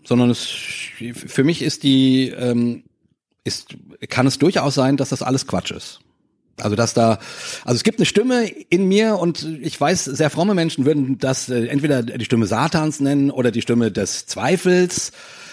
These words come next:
ähm, oder des Fleisches sozusagen. Ich würde sagen, nee, nee, das bin ich.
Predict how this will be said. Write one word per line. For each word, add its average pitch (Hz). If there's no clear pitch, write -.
ähm, 127
oder 110
des 98
Fleisches 165
sozusagen. 135
Ich 131
würde 160
sagen, 156
nee, 196
nee, 147
das 160
bin 175
ich. 175